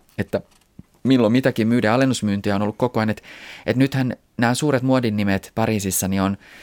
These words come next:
on yrittäneet puhua sen puolesta, että tulisi vähemmän sesonkeja, ne olisi selkeämpiä ne erot ja palattaisiin tavallaan siihen sellaiseen aikakauteen, jolloin keväällä tuli kevätvaatteet ja syksyllä tuli syysvaatteet ja mallistoja olisi vähän vähemmän. Että totta kai me ihmiset halutaan,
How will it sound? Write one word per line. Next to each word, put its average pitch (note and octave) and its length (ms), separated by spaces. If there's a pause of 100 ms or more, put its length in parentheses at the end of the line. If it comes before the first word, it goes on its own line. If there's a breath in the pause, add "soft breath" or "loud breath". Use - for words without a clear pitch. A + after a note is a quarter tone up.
(160 loud breath)
on A2 200
yrittäneet G2 640
puhua B2 260
sen G#2 220
puolesta, G#2 440
että F2+ 140
tulisi G#2 260
vähemmän F#2 320
sesonkeja, C#3+ 500
ne G2 60
olisi F#2 160
selkeämpiä A2+ 680
ne G2+ 160
erot A#2 420
ja F#2+ 200
palattaisiin C#3 420
tavallaan G2 400
siihen G2+ 300 (340 loud breath)
sellaiseen A#2+ 340
aikakauteen, G2 560
jolloin G2 280 (160)
keväällä F#2+ 340
tuli C#3+ 180
kevätvaatteet B2 680
ja A#2+ 60
syksyllä A#2+ 320
tuli A2 200
syysvaatteet G#2+ 560
ja B2+ 60
mallistoja C#3+ 400
olisi B2+ 120
vähän D3 200
vähemmän. F#2+ 540 (360 loud breath)
Että - 120
totta D3+ 220
kai D3 160
me C#3+ 80
ihmiset D3 240
halutaan, A#2 540